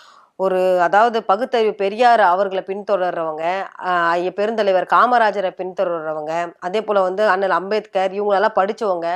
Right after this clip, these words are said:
அ, ஆ, தமிழ் தேசியத்துடைய த-, தலைவர் அண்ணன் பி-, பிரபாகரனார் அவர்கள் வழி வந்தவங்க, அவரை மதிக்கிறவங்க, அவங்கள பின்பற்றுறவங்க யாருமே இப்படி ஒரு செய்கையை அவன் செய்திருக்கவே மாட்டாங்க. அந்த இடத்துல பிரபாகரனார் இருந்தாருன்னா என்னம்மா பண்ணியிருப்பாரு?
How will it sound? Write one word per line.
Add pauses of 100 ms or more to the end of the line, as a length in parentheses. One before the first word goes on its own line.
(200)
அ, (380)
ஆ, (760)
தமிழ்
தேசியத்துடைய
த-,
தலைவர்
அண்ணன்
பி-,
பிரபாகரனார்
அவர்கள்
வழி
வந்தவங்க,
அவரை
மதிக்கிறவங்க, (220)
அவங்கள (100)
பின்பற்றுறவங்க (300)
யாருமே
இப்படி
ஒரு
செய்கையை
அவன்
செய்திருக்கவே
மாட்டாங்க. (300)
அந்த
இடத்துல
பிரபாகரனார்
இருந்தாருன்னா
என்னம்மா
பண்ணியிருப்பாரு?